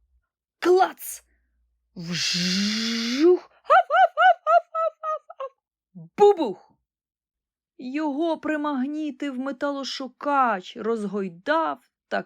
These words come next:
кинув на купу металобрухту. «Гав, гав!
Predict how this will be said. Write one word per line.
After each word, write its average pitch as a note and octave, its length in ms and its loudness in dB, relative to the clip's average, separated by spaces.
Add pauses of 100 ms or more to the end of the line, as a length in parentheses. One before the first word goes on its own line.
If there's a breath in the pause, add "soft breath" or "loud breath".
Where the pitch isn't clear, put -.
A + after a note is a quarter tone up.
(140)
кинув C#4 500 -4
на G#3 280 -6 (100)
купу B3 520 -4
металобрухту. G3 1500 -10 (1500)
«Гав, A3 300 4
гав! A3 220 4